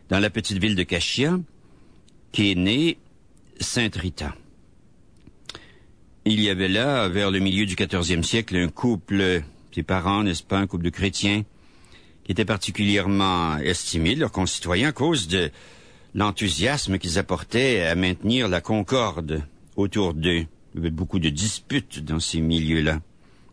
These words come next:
à cette époque. Ils étaient déjà, déjà d'un certain âge, ils n'avaient pas d'enfants, puis en l'an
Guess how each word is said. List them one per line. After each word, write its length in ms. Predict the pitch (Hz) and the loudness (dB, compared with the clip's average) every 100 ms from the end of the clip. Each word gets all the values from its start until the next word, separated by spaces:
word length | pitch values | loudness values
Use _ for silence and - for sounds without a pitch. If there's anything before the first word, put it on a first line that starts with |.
| - | -4
à 80 | |
cette 220 | 85 101 101 | -2 0 0
époque. 320 | 87 92 87 - - - - - - - - - - - - - - | 0 -2 -4 -10 -20 -20 -20 -20 -20 -20 -20 -20 -20 -20 -20 -8 0
Ils 160 | 127 | 2
étaient 160 | 165 202 | 2 2
déjà, 600 | 156 127 - 156 143 123 | 2 0 0 2 2 2
déjà 680 | 113 123 104 131 117 98 90 | 2 2 2 2 2 2 2
d'un 300 | 87 87 104 | 0 2 0
certain 380 | 110 120 117 113 | 0 0 2 2
âge, 280 | 156 185 | 2 2
ils 60 | 117 | 2
n'avaient 180 | 113 110 | 2 0
pas 140 | 117 | 0
d'enfants, 480 | 101 92 82 113 175 | 2 0 0 0 -2
puis 220 | - 98 | -2 0
en 160 | 95 98 | 2 2
l'an 240 | 120 131 | 2 0